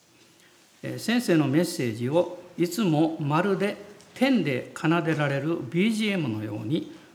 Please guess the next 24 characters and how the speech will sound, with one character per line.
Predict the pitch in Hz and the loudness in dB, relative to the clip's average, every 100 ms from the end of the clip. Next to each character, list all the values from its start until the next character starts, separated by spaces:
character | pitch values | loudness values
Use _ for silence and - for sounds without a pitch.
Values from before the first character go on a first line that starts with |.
| - | -4
ポ | 170 | -2
ッ | 175 | -2
ド | 196 | -4
キ | 185 | 0
ャ | 165 | -2
ス | 160 | -2
ト | 147 | -4
で | 113 110 | -6 -6
毎 | 110 165 190 | -2 0 2
日 | 160 151 131 | 0 -2 -4
毎 | 120 156 | -2 0
日 | 160 123 - 131 - - - | 0 -2 -6 -10 -10 -16 -6
浴 | 139 | -4
び | 202 | -2
る | 196 135 | -2 -2
よ | 113 98 | -2 -6
う | |
に | 101 175 - - | -6 -6 -8 -12
聞 | - 120 | -10 -8
い | |
て | - 120 | -6 -6
い | |
ま | 104 107 | -6 -6
す。 | - - - | -8 -10 -18